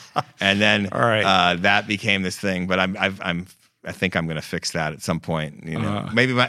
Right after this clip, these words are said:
Speaker 1: 'cause when you're seventy, you don't wanna be Adam's Vibe.
Speaker 2: <laughs> Right. Okay. Um, awesome, man. Uh, thank you so much. I appreciate it. This was super fun.
Speaker 1: Yeah, man.
Speaker 2: And, uh, we're
Speaker 1: Thanks
Speaker 2: gonna
Speaker 1: for
Speaker 2: do it
Speaker 1: having me.
Speaker 2: again. And I will, uh, link up everything in the show notes.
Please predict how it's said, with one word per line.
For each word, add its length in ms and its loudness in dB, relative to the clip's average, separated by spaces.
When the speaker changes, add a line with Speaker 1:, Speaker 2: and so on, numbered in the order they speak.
Speaker 1:
'cause 180 -2
when 140 0
you're 100 2
seventy, 640 2
you 140 0
don't 100 4
wanna 160 4
be 180 4
Adam's 360 0
Vibe. 340 -2
Speaker 2:
<laughs> 760 -10
Right. 640 -4
Okay. 300 -2
Um, 500 4
awesome, 320 4
man. 440 0
Uh, 260 -2
thank 280 0
you 60 -4
so 200 2
much. 480 0
I 80 -6
appreciate 580 -2
it. 100 -2
This 140 -2
was 100 -2
super 300 -2
fun. 400 -4
Speaker 1:
Yeah, 140 -4
man. 180 -4
Speaker 2:
And, 100 -6
uh, 240 -4
we're 60 -8
Speaker 1:
Thanks 200 -4
Speaker 2:
gonna 120 -2
Speaker 1:
for 160 0
Speaker 2:
do 60 -4
it 20 -2
Speaker 1:
having 180 -4
me. 20 -6
Speaker 2:
again. 60 -8
And 320 -4
I 160 4
will, 260 6
uh, 480 6
link 240 2
up 140 0
everything 360 2
in 80 0
the 60 0
show 260 2
notes. 560 0